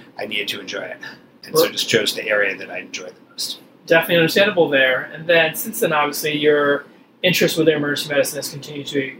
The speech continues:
Speaker 2: evolve within the clinical aspect and the administrative aspect as well. I understand that you've had an interest in, uh,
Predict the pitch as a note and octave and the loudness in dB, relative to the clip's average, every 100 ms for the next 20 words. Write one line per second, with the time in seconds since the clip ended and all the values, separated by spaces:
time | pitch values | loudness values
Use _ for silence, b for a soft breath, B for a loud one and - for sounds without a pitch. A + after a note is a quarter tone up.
0 | - C#3 C#3 C#3 C#3 - _ D3 C#3 C3+ | -12 -6 0 0 -2 -12 _ -2 -2 -10
1 | - E3 D#3+ D#3 C#3+ C#3 D3+ C3+ C3+ C3 | -2 2 6 6 6 4 0 -2 -4 -10
2 | C3 B2 C3+ - C3 B2+ C3+ - B2 B2 | -8 -8 -8 -8 -8 -6 -8 -6 -12 -12
3 | - C#3 E3 D3 - - B B B - | -14 -2 2 2 2 -2 B B B 2
4 | E3+ D#3+ G3 F#3+ E3 D#3 F3 D#3 D#3 D3 | 4 4 4 2 2 -2 -2 0 0 0
5 | C#3+ - C#3+ - C#3 C3+ C3+ C3+ - B2 | -2 -2 -4 -2 -2 0 0 -2 -8 -8
6 | A#2+ | -8